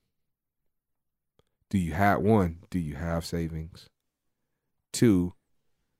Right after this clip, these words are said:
how much do you save? Are you always saving or, or something that you invest in,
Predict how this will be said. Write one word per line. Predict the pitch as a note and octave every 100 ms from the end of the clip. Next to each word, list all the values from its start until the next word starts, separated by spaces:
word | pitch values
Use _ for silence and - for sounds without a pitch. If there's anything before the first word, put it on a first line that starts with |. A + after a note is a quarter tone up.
| _
how | F#2
much | G#2 A2+ A2
do | A#2
you | A#2+
save? | - D#3 D#2 - - _ _ _ _ _ _ _ _
Are | F2 F#2
you | F2
always | F#2+ G#2+ A2 G#2+
saving | - A2+ A2 G#2+ G#2+
or, | E2 F2+ F2+
or | F2+
something | - C3+ C3+ A#2+
that | A2+ -
you | A2+
invest | G2+ D#2+ D#2 -
in, | -